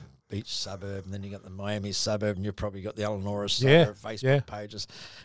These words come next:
Speaker 1: and just some of the comments,
Speaker 2: Oh.
Speaker 1: and some of the things on there, you just go, "Wow." Have you got anything else better to do today, or you just sit at home on the computer all day long?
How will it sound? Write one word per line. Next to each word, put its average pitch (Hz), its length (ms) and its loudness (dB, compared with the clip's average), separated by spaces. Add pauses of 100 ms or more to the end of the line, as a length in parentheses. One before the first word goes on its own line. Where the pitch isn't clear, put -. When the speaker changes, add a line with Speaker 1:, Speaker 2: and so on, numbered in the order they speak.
(100)
Speaker 1:
and 143 80 -4
just 147 260 -2
some 165 220 6
of 143 80 4
the 120 40 4
comments, 117 400 2
Speaker 2:
Oh. 135 200 12
Speaker 1:
and - 120 10
some 143 120 8
of 131 100 2
the - 60 -10
things 135 240 -2
on 113 160 2
there, 113 160 4
you 127 160 -2
just 135 260 -2
go, 127 240 2 (580)
"Wow." - 500 4 (440)
Have 117 140 -2
you 170 80 6
got 180 100 2
anything 143 220 -2
else 135 160 -4
better 131 240 -2
to 113 40 -6
do 120 160 -2
today, 120 280 4
or 120 160 4
you 123 120 -2
just 120 220 -4 (200)
sit - 220 2
at 127 100 2
home 120 220 8
on 120 60 0
the 117 80 -6
computer 117 380 2
all 120 240 4
day 110 180 4
long? 101 240 6